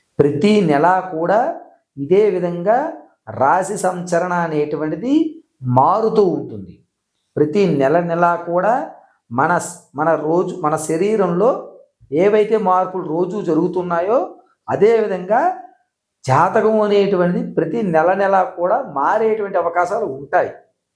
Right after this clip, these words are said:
కావున ప్రతి ఒక్కరూ కూడా వారి వారి యొక్క రాశి పరిజ్ఞానాన్ని అనుసరించుకుని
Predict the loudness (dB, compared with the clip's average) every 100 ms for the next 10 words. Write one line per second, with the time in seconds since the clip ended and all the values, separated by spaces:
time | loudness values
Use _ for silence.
0 | _ _ 0 2 2 0 0 -2 -6 -18
1 | _ _ _ _ _ _ _ _ _ _
2 | _ 0 4 4 2 0 -2 0 0 -2
3 | -2 -2 -2 -6 -18 _ _ _ _ _
4 | 0 4 4 2 0 2 2 2 0 0
5 | -2 0 0 0 0 0 -4 -4 -2 -2
6 | -6 -4 -2 -2 -4 -6 -6 -4 -4 -4
7 | -4 -2 -2 -2